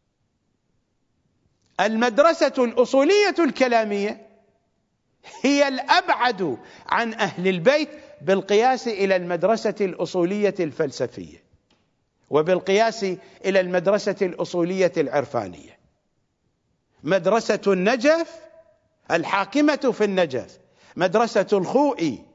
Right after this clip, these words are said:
مدرسة محمد باقر الصدر، مدرسة السيستاني، وسائر المراجع في النجف، هي المدرسة الأصولية الكلامية التي هي الأبعد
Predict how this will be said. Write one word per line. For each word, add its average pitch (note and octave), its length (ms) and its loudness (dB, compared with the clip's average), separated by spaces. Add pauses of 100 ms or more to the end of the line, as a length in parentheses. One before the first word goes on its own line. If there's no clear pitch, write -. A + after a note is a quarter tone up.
(240)
مدرسة F#3 520 0
محمد F#3+ 500 -2
باقر F#3+ 340 0
الصدر، G3 500 -2 (320)
مدرسة F#3+ 560 0
السيستاني، G3 840 -2 (280)
وسائر D4 720 2
المراجع A#3 600 2
في C#3+ 140 -2
النجف، C3 440 -2 (440)
هي F#3+ 280 0
المدرسة G3 880 0 (220)
الأصولية G#3+ 920 2
الكلامية G3+ 1000 2 (560)
التي A#3 680 0
هي B3+ 440 2
الأبعد A#3 1160 0